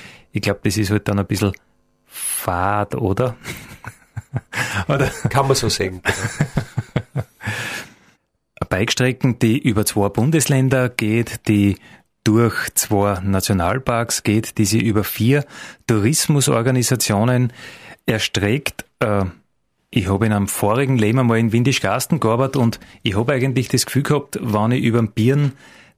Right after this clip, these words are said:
Speaker 1: drüber fahr, äh, da ist die Welt eine ganz andere. Also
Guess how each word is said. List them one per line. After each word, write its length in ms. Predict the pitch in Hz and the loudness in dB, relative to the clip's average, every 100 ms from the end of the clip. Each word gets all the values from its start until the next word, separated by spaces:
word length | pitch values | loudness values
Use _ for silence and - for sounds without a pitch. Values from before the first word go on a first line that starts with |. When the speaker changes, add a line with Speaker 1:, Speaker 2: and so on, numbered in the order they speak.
| _ _ - | _ _ -2
Speaker 1:
drüber 380 | 101 120 185 | 0 2 2
fahr, 1000 | - 110 104 131 147 123 - 110 110 113 110 | 0 0 2 2 0 -2 0 0 2 0 -2
äh, 20 | _ _ _ | _ _ _
da 80 | - | 0
ist 160 | 110 - | 0 0
die 100 | 104 | 2
Welt 180 | 107 120 | 4 2
eine 80 | 117 | 0
ganz 320 | 123 175 - | -2 -2 0
andere. 480 | 113 101 107 101 110 | 0 0 2 2 2
Also 280 | 98 107 | 2 0